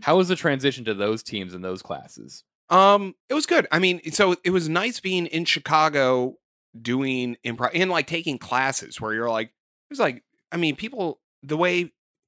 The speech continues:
Speaker 2: improvisers make money is by teaching classes.
Speaker 1: Right.
Speaker 2: And doing commercial work and customer service at Groupon. That's
Speaker 1: <laughs>
Speaker 2: how they make money.
Speaker 1: Yeah, yeah.
Speaker 2: Um, so, uh,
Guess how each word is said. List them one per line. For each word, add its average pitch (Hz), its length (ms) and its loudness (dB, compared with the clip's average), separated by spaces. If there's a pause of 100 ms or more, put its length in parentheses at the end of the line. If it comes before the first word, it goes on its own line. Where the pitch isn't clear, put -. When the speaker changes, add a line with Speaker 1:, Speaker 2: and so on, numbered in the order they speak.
(120)
Speaker 2:
improvisers 127 760 -2
make 107 340 -6
money 107 480 -4
is 90 220 -10
by 92 140 -8
teaching 90 380 -12
classes. - 640 -12
Speaker 1:
Right. 87 240 -4 (120)
Speaker 2:
And 117 160 -4
doing 104 220 -4
commercial 95 420 -8
work 60 240 -14 (560)
and 110 440 -2
customer 113 360 -6
service 98 380 -10
at 95 100 -12
Groupon. 92 380 -16 (480)
That's 127 360 4
Speaker 1:
<laughs> 202 160 2
Speaker 2:
how 131 280 2
they 131 140 0
make 131 180 -2
money. 139 300 0
Speaker 1:
Yeah, 110 220 0
yeah. 123 300 2
Speaker 2:
Um, 123 200 -6 (460)
so, 120 580 4 (320)
uh, 113 360 0